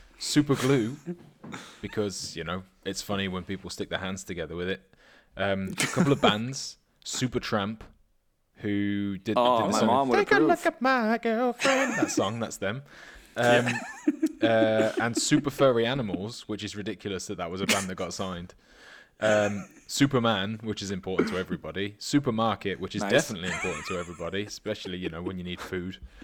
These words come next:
Speaker 1: Um, bowling I brought up too. <laughs> Um, and the, uh, the Tendon Bowling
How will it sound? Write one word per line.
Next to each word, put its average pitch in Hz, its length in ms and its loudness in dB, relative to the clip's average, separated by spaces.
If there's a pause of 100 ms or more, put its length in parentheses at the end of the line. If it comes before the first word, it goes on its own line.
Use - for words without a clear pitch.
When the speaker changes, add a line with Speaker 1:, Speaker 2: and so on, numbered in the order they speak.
(320)
Speaker 1:
Um, 113 460 4 (300)
bowling 123 340 6
I 117 140 4
brought 107 240 0
up 110 180 2
too. 123 380 0
<laughs> - 60 -4
Um, 139 600 4 (100)
and 131 280 -2 (120)
the, 113 320 0
uh, 104 260 0 (560)
the 123 100 -6
Tendon 147 500 0
Bowling 117 680 2